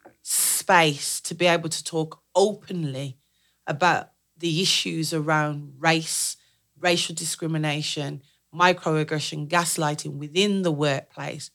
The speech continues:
but they don't have it. And if they, and, and they don't feel safe enough to say certain things because they're scared of the consequences, well, then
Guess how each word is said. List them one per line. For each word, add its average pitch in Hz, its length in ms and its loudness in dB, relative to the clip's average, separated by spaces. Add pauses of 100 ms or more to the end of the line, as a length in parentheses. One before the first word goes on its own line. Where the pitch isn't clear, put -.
(420)
but - 120 -16
they 139 140 0
don't 160 360 0
have 135 240 -6
it. - 360 -6 (840)
And 160 160 2
if 151 140 0
they, 160 300 0
and, 160 260 -2
and 156 280 -2 (520)
they 208 120 2
don't 160 260 0
feel 160 240 -2
safe - 680 0
enough 160 240 -4
to - 80 -12
say 143 200 -6
certain 147 340 -4
things 151 200 -14
because 165 320 -18
they're 156 140 -2
scared 160 340 0
of 151 100 -6
the - 60 -12
consequences, 165 680 -8
well, 202 160 -4
then 208 220 -6